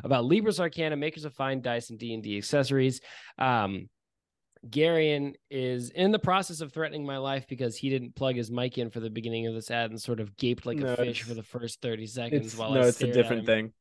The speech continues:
Speaker 2: It's
Speaker 1: Oh,
Speaker 2: a
Speaker 1: is it
Speaker 2: different,
Speaker 1: different? Is it different?
Speaker 2: it's, yeah, it's a different thing.
Speaker 1: Okay. Well, uh, Garion was actually just about to launch into a very in-depth,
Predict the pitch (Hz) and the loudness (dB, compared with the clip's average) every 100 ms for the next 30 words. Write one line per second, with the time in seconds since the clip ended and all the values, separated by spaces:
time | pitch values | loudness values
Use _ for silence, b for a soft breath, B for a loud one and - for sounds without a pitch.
0 | _ _ 135 139 123 127 123 113 110 - | _ _ -2 2 6 6 6 4 2 -4
1 | _ _ - 135 131 127 143 165 - - | _ _ -8 -6 2 2 2 -4 -12 -16
2 | 123 - 120 127 120 110 98 - 123 - | -18 -4 0 6 6 6 4 2 0 0
3 | 117 117 117 113 104 107 107 - - _ | -2 2 4 2 4 4 4 -6 -20 _
4 | _ _ _ _ _ 151 139 123 120 _ | _ _ _ _ _ 0 2 0 -2 _
5 | _ _ _ _ _ _ _ _ 165 170 | _ _ _ _ _ _ _ _ 4 6
6 | 160 170 156 156 147 240 226 160 175 165 | 4 0 0 0 0 2 2 2 -2 -2
7 | 156 139 143 147 139 131 139 139 135 127 | -8 -6 -2 -2 -2 -2 -2 -2 -6 -4
8 | 131 113 110 113 156 180 170 143 139 139 | -4 -4 -8 -2 0 2 2 2 0 0
9 | 139 117 131 127 - | -2 -2 -2 -2 -4